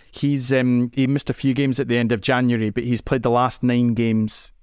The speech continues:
consecutively for Norwich, in which they've won four, drawn three and lost two.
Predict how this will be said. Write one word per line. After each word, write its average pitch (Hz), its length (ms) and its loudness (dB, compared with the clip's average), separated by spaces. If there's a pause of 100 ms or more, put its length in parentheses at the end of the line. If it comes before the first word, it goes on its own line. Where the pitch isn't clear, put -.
consecutively 113 640 -2
for - 140 -2
Norwich, 110 520 0 (240)
in 120 200 0
which - 200 -2
they've 110 200 0
won 120 280 2
four, 110 340 0
drawn 110 300 0
three 113 200 -2
and 110 140 2
lost 110 280 -2
two. 104 420 0